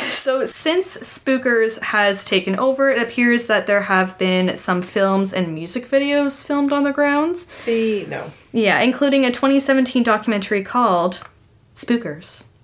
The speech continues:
Speaker 1: <laughs> I
Speaker 2: My,
Speaker 1: did.
Speaker 2: my face, my eyes, no.
Speaker 1: Yeah.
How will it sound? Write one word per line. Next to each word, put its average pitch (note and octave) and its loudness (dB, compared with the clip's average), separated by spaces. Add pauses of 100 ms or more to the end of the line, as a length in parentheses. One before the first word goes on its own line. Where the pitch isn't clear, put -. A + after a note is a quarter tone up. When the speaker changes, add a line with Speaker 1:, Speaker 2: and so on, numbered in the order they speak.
(120)
Speaker 1:
<laughs> - -6
I D#4 2
Speaker 2:
My, - -8
Speaker 1:
did. D4+ 2 (120)
Speaker 2:
my G3+ 2
face, G#3 0
my E3+ -2
eyes, C#3 -4
no. - -6
Speaker 1:
Yeah. G3+ 0